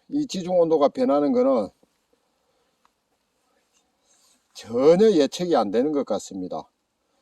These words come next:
그러니까 이제 지금 제가 생각할 때는요, 올해처럼 이 지중 온도 변화가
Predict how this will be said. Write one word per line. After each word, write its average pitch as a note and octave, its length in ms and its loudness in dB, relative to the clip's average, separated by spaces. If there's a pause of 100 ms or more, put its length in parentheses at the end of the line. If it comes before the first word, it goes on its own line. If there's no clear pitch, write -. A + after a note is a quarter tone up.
(640)
그러니까 C3+ 300 -2
이제 A#2+ 180 0
지금 C#3 540 0 (340)
제가 D3+ 680 4 (320)
생각할 C#4 520 -2
때는요, A3+ 420 -2 (1500)
올해처럼 F#3 720 2
이 D#3 160 -2
지중 F3+ 340 -2
온도 F3 240 4
변화가 D3 800 2